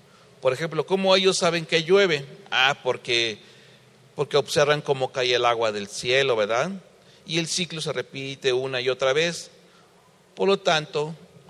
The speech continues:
como pueden comprobar el ciclo, pueden saber científicamente por qué llueve. ¿Ok, hermanos?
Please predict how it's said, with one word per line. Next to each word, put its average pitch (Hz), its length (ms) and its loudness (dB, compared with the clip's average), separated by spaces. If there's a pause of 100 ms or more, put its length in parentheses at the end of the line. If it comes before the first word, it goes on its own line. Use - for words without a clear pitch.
como 120 220 -6
pueden 170 300 2
comprobar 143 640 2
el 139 180 0
ciclo, 143 640 -6 (1300)
pueden 135 300 0
saber 127 400 0
científicamente 117 840 -12
por - 200 -14
qué 113 140 -12
llueve. 139 340 -2 (340)
¿Ok, - 160 -12
hermanos? 156 560 -2